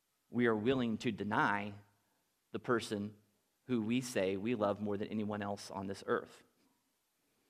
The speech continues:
And we place conditions on our love and that relationship. The old hymn, "Come Thou Fount of Every Blessing,"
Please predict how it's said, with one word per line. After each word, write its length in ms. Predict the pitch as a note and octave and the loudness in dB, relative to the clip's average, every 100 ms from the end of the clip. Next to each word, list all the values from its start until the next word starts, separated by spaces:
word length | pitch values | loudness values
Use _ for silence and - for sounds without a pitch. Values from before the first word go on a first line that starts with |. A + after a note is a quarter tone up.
| _ _ | _ _
And 100 | - | -4
we 100 | G#2+ | -2
place 260 | G2+ A2+ G#2 | 2 2 2
conditions 680 | - G2 B2+ C3 F2+ F2 - | -2 0 0 0 -6 -8 -8
on 140 | G2 | -6
our 140 | G2 F#2 | -4 -2
love 260 | G2 F#2+ - - | -2 -2 -6 -10
and 220 | G2+ F#2 | -6 -4
that 160 | F#2+ E2+ | -4 -2
relationship. 680 | G2+ G2 F#2+ G2 - F2+ E2+ - _ _ _ _ _ _ _ _ _ _ _ _ - - - | -2 -2 -4 -12 -10 -10 -10 -18 _ _ _ _ _ _ _ _ _ _ _ _ -20 -20 2
The 120 | C3 | 8
old 180 | E3+ E3 | 8 6
hymn, 260 | D#3+ E3 D3+ | 4 4 4
"Come 280 | E3 F3 | 4 4
Thou 160 | D#3+ D3 | 4 2
Fount 340 | - D3+ D3+ | 2 2 2
of 160 | B2 A#2 | 2 4
Every 220 | C#3 C#3 | 4 4
Blessing," 640 | G#2+ B2+ C#3+ - A2+ G#2+ | 4 6 6 4 -2 -2